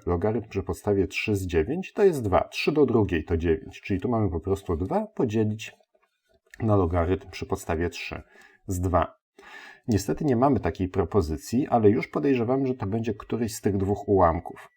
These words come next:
Żeby to zrobić, żeby przekształcić ten ułamek do jednego z tych dwóch ułamków, to w liczniku chcemy wygenerować jedynkę.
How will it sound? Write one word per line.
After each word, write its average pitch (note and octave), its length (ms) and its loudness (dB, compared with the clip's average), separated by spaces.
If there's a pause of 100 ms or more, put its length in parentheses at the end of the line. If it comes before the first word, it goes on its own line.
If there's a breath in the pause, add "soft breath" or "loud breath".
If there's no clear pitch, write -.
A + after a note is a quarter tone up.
(140)
Żeby F#3+ 260 -2
to D3+ 120 2
zrobić, F2+ 560 -2 (120)
żeby G#2+ 280 2
przekształcić - 880 -2 (300)
ten C#3 220 4
ułamek F#2+ 440 4
do G2 100 8
jednego G#2 340 4
z - 60 -10
tych F#2+ 140 0
dwóch G2+ 240 -2
ułamków, E3+ 320 -2
to D#3 120 0
w C3+ 40 0
liczniku C3 400 0
chcemy A#2 280 2
wygenerować G#2 720 2
jedynkę. F#2 420 2